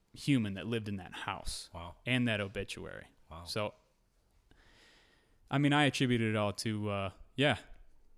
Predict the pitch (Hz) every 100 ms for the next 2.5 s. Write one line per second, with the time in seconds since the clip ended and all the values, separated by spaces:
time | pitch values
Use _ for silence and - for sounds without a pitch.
0 | - _ 127 117 110 127 117 120 113 104
1 | 104 113 - 95 87 - 110 104 98 95
2 | 107 98 - - 98